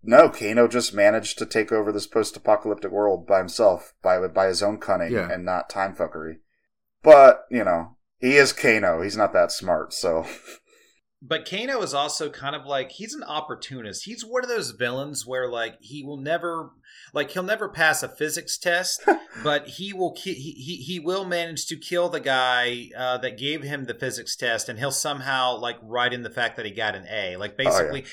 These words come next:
Speaker 3: he's the cheater that knows how to cheat properly to get what he actually wants. He's an opportunist, and that's,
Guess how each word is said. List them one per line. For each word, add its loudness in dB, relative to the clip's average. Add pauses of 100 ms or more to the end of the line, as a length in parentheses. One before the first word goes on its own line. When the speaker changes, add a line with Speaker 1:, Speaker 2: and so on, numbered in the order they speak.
Speaker 3:
he's -4
the -8
cheater -4 (180)
that 0
knows -4
how -2
to -4
cheat -8
properly -2
to -14
get -6
what -6
he -8
actually -6
wants. -10
He's -10
an -12
opportunist, -8
and -12
that's, -6